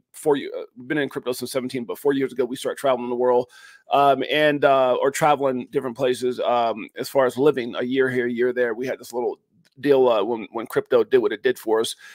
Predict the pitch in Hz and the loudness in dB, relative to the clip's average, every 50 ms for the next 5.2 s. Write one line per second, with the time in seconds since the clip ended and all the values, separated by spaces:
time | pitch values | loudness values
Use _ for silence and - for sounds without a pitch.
0 | - - _ - - 160 165 156 - - 185 175 170 165 160 - 151 156 151 147 | -20 -20 _ -2 0 0 2 2 2 4 6 6 6 6 4 4 4 4 6 6
1 | 147 139 139 139 135 131 - _ _ - 147 156 160 156 175 175 175 165 156 - | 4 2 2 -2 -6 -6 -8 _ _ -6 -4 -4 -2 0 2 2 4 4 2 0
2 | - - - 156 135 - - 143 151 151 147 131 - 156 151 147 147 123 - 123 | -2 -6 -6 -6 -6 -6 -2 0 0 0 0 0 0 0 0 0 0 -2 -2 -4
3 | 117 117 113 113 113 135 151 - - 107 117 117 - 123 127 - - 120 123 123 | -4 -2 0 0 0 0 -2 -2 0 0 2 2 4 2 2 0 -2 -4 -4 -2
4 | 123 123 127 - 131 120 - - 120 117 120 120 113 123 131 120 - - 123 139 | -2 -4 -4 -4 -6 -6 -4 -4 -4 -4 -4 -4 -2 0 -2 -2 -2 -4 -4 -2
5 | 123 127 131 | 2 2 2